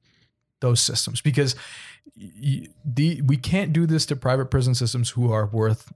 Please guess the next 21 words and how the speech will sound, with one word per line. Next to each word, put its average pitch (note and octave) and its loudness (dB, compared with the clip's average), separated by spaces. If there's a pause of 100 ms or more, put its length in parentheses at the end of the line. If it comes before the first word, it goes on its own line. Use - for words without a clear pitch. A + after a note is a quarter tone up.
(140)
uh, A#2 -6 (100)
one B2 4
point A#2+ 0
three A#2+ 2
billion, A#2 4
one A2 0
point G#2+ -2
eight A#2 -2
billion A2+ 2
dollars A2+ 4
each. A2+ -2 (3000)
U C#3 2
H C#3 2
C, - 2
United A2 0
Healthcare A#2 0
alone, A2 2 (640)
is - -2 (460)
netting A2+ 2
how G#2+ 0
many? C#3 2